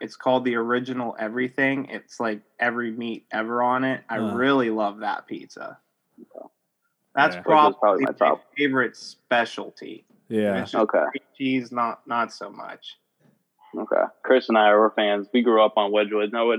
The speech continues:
Speaker 3: don't know if I can speak for
Speaker 1: Wedgwood's
Speaker 3: Chris, but
Speaker 1: awesome.
Speaker 3: it, that's our, that's my favorite.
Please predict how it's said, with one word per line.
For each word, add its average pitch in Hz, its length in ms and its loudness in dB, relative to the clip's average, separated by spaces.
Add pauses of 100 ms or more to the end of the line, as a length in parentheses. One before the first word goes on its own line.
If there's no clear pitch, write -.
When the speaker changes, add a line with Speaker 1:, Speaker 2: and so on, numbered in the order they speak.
Speaker 3:
don't 135 140 4
know 127 120 4
if 113 100 -4
I 110 100 -2
can 131 140 -10
speak 165 200 4
for 208 60 2
Speaker 1:
Wedgwood's 202 100 2
Speaker 3:
Chris, - 120 0
but 139 300 4
Speaker 1:
awesome. 113 120 -4
Speaker 3:
it, 127 80 -4 (220)
that's 107 200 -8
our, 104 160 0 (120)
that's 113 160 -2
my 104 220 2
favorite. - 280 -16